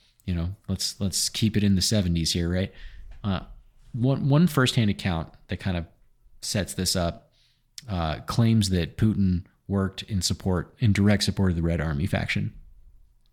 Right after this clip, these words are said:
to basically undermine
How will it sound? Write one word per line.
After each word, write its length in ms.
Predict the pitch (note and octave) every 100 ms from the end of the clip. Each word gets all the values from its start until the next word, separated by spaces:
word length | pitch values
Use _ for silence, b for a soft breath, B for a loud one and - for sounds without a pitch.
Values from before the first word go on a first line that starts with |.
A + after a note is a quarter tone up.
| _ _ _ _ _ _ _
to 160 | - G2
basically 580 | G2 F#2+ - F#2 E2+ - B B B -
undermine 840 | A2+ G2+ F#2+ F#2+ E2+ E2+ F2 F#2